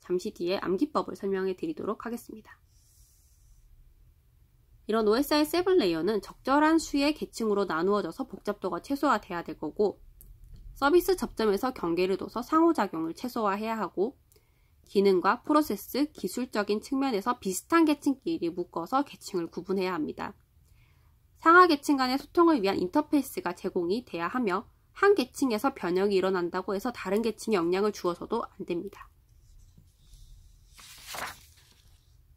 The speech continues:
이런 오에스아이 세븐 레이어를 크게 계층과 세부 내용, 역할, 그리고 피디유로 나눠서 설명을 드려보려고 하는데,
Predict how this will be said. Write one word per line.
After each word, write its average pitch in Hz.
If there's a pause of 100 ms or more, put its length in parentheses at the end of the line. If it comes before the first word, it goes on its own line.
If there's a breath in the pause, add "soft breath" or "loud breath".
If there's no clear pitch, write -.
(480)
이런 185
오에스아이 220
세븐 302
레이어를 190
크게 277 (400)
계층과 208
세부 311
내용, 190
역할, -
그리고 -
피디유로 339 (640)
나눠서 180
설명을 233
드려보려고 175
하는데, 208